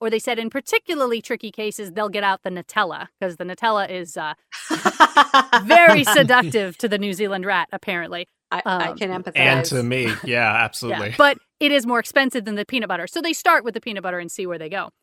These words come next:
Speaker 1: But there's no shame in just saying, "We are absolutely gonna kill these animals in every possible way we can." The trapped animals are kept in what's called the freezer of death for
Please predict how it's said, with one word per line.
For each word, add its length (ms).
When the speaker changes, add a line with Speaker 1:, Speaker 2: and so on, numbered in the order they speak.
Speaker 1:
But 260
there's 280
no 220
shame 480
in 220
just 200
saying, 260
"We 140
are 180
absolutely 400
gonna 180
kill 300
these 180
animals 380
in 360
every 300
possible 460
way 140
we 140
can." 320
The 100
trapped 380
animals 460
are 120
kept 340
in 120
what's 200
called 340
the 140
freezer 480
of 280
death 360
for 400